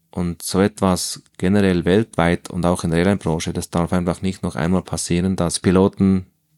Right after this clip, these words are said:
so behandelt werden, unter Druck gesetzt werden, mit existenzieller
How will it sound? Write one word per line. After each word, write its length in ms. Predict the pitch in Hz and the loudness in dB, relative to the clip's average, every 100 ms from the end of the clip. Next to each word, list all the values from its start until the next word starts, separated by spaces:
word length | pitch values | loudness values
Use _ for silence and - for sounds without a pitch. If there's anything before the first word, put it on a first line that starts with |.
| _ | _
so 240 | - 95 95 | -2 2 2
behandelt 500 | 90 85 90 98 - | 2 2 0 0 2
werden, 400 | 104 104 107 113 | 0 2 -2 -4
unter 300 | 95 85 85 | -4 -2 0
Druck 260 | 90 90 | 0 -2
gesetzt 440 | - 95 101 - - | -2 0 0 0 0
werden, 360 | 95 98 104 | 0 0 -2
mit 200 | 98 87 | -2 -2
existenzieller 920 | 82 - - - 90 85 - 87 90 | -4 -6 -6 -4 -4 -4 0 2 2